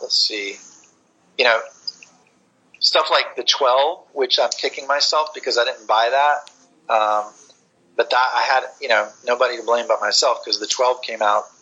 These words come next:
years ago, coup-, two or three at least, and it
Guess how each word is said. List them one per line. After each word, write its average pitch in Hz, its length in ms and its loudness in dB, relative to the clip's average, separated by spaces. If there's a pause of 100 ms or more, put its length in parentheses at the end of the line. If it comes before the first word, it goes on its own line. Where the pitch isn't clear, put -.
(120)
years 131 320 0
ago, 92 380 0 (320)
coup-, - 80 4 (260)
two 160 140 0
or 143 60 0
three 143 320 0
at 104 100 -4
least, 123 480 0 (800)
and 120 140 4
it 156 80 0